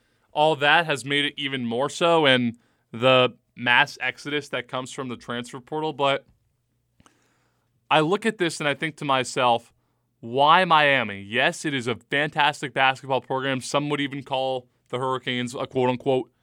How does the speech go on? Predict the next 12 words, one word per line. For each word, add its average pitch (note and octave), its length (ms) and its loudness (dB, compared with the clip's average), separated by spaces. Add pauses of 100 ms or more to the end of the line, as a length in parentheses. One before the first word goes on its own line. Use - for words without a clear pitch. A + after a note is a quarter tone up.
(180)
new C#3 360 -4
blood A2+ 320 0
in A2 80 -4
college A#2+ 280 2
basketball A2+ 540 -2
given A#2+ 260 -8
their A2+ 140 -4
recent A2+ 320 -12
success. G#2+ 400 -12
That C3+ 140 -8
may D3 120 -6
be B2+ 260 -8